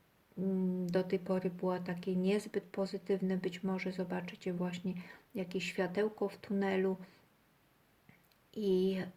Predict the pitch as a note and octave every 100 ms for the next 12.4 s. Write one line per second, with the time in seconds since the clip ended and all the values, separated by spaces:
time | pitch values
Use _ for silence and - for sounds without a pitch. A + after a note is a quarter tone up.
0 | - F#3 F#3+ F#3 F#3 G3+ G3+ G3+ - -
1 | A3 B3+ - - G3+ G3 F#3 F#3+ F3 F#3+
2 | F#3+ F#3 F3 F3 F3 - - F#3 F3 E3+
3 | F#3+ G3 F#3+ F3 E3+ E3+ F#3+ F#3 F#3+ F#3
4 | - - - - - F3+ - F3+ F3 F#3+
5 | - F#3+ - - - G3 F3+ F3+ F3 F#3
6 | F3+ F3+ F3+ G3 - G3+ G3+ G3 - G3+
7 | - F#3+ F#3 - A3 F#3+ F3+ - - F#3
8 | F#3 F3 - F3 - - - - - -
9 | _ - F#3 F#3 F#3+ F#3+ F3 F#3+ F#3 F#3
10 | F3 E3+ F3+ G3+ C4 A#3 F#3 F3 F3 F3
11 | F3 - E3+ - A3 - G3+ G3 - G3
12 | F#3 F#3 F3+ F#3